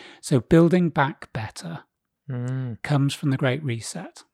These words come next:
Speaker 1: And I think so far there's something like twenty-seven world leaders this year have used it in their
Speaker 2: Mm-hmm.
Speaker 1: speech. Biden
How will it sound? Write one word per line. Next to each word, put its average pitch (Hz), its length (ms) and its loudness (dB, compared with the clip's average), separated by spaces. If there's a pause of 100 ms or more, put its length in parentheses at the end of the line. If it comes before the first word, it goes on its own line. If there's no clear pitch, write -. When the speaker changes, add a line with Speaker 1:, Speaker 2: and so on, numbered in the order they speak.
(100)
Speaker 1:
And 131 120 0
I 117 40 0
think 135 300 -2
so 139 260 4
far 123 220 -2
there's 117 140 -2
something 123 340 -2
like 117 180 0
twenty-seven 127 680 -2
world 113 280 0
leaders 117 360 -4
this - 280 -4
year 117 220 -4
have 117 120 -6
used 117 360 -4
it - 140 -6
in 113 200 -6
their 113 320 -6 (260)
Speaker 2:
Mm-hmm. 113 260 -6
Speaker 1:
speech. - 400 -4 (220)
Biden 131 560 4